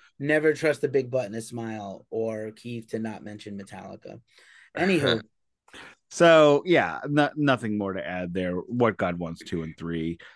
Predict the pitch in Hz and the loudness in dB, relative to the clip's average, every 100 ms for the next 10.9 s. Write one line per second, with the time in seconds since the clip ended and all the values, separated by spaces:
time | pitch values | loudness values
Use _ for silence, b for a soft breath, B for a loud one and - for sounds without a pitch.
0 | B - 127 160 135 123 139 139 135 127 | B 4 4 6 2 4 4 4 4 6
1 | 117 - 143 131 - 170 170 151 131 - | 6 4 2 0 0 4 6 8 6 4
2 | - - - 123 123 120 104 95 - 101 | -4 -14 -2 4 4 2 -4 -8 -4 0
3 | 107 107 110 107 - b b _ 104 98 | 2 2 0 -2 -8 b b _ -2 0
4 | 92 90 90 113 113 107 101 104 95 98 | 0 -2 -4 -2 2 2 0 -4 -4 -4
5 | 92 80 92 85 92 92 87 87 123 107 | -6 -4 -4 -2 -2 -2 -4 0 2 4
6 | 92 85 b b b b _ - 131 - | 2 -2 b b b b _ 2 2 2
7 | - 156 160 156 143 131 127 120 143 143 | 0 4 6 4 4 4 2 0 0 2
8 | 135 127 113 104 98 _ - 107 110 107 | 2 0 0 -2 -8 _ -12 -6 -2 0
9 | 107 104 101 92 - - _ _ _ _ | 2 2 0 -4 -10 -20 _ _ _ _
10 | - 120 110 104 101 92 82 71 - | -4 0 2 2 2 0 -4 -10 -14